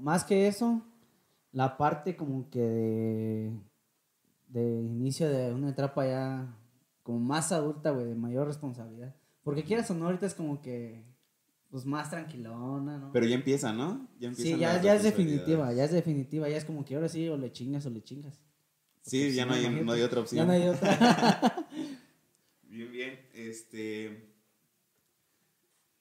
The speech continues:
Speaker 2: ¿qué, qué? ¿Naciste en diciembre tres? ¿Eres Capricornio? ¿Tú crees en eso?
Speaker 1: Sagitario.
Speaker 2: ¿Sagitario? ¿Tú crees en eso de los horóscopos?
Speaker 1: No
Speaker 2: ¿O
Speaker 1: tanto.
Speaker 2: te da igual, no?
Speaker 1: No.
Speaker 2: ¿Por qué no crees? Hay muchas personas que sí creen.
Speaker 1: Sí.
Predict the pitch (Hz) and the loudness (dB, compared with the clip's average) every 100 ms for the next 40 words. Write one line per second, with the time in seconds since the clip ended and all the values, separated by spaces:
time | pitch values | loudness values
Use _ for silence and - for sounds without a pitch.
0 | _ _ _ _ _ 127 139 147 147 156 | _ _ _ _ _ -2 0 0 -6 -6
1 | 165 165 - - _ _ _ _ _ _ | -4 -4 -8 -14 _ _ _ _ _ _
2 | _ _ - 123 131 135 165 135 156 165 | _ _ -8 -6 -4 -6 -6 -6 -6 -6
3 | 170 156 180 180 - - _ _ 120 143 | -6 -4 -4 -6 -12 -20 _ _ -6 -4
4 | 143 120 101 135 180 381 - _ _ _ | -4 -8 -6 -6 -6 -8 -12 _ _ _
5 | - - 127 123 135 143 143 170 175 - | -20 -12 -4 -2 0 2 2 2 -2 -4
6 | 127 113 127 160 180 156 160 165 160 165 | -6 -4 -2 -2 -4 -8 -6 -6 -6 -8
7 | 156 123 117 - 107 107 - - 101 - | -6 -6 -8 -12 -8 -8 -8 -14 -16 -18
8 | _ _ - 135 165 101 143 147 135 - | _ _ -2 2 4 4 4 2 4 4
9 | - 113 113 - 123 196 214 285 370 392 | 4 2 0 -2 -8 -2 2 2 0 -6
10 | 381 - - 127 135 139 139 135 139 135 | -14 -18 -6 -6 -6 -8 -8 -8 -8 -6
11 | 123 123 127 113 113 107 104 104 - 101 | -4 -2 -4 -10 -10 -12 -12 -18 -16 -6
12 | 123 123 | -2 -2